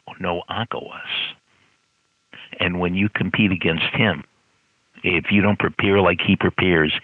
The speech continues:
he's going to beat you. The great Tom Fleming says, "When you're not training, somebody else is,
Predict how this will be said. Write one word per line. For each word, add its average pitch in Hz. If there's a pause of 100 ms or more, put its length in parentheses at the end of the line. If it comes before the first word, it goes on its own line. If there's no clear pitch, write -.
(140)
he's 78
going 71
to -
beat -
you. - (1200)
The -
great 87
Tom 90
Fleming 73 (120)
says, - (480)
"When 87
you're 95
not 107
training, 92 (100)
somebody 85
else 90
is, 71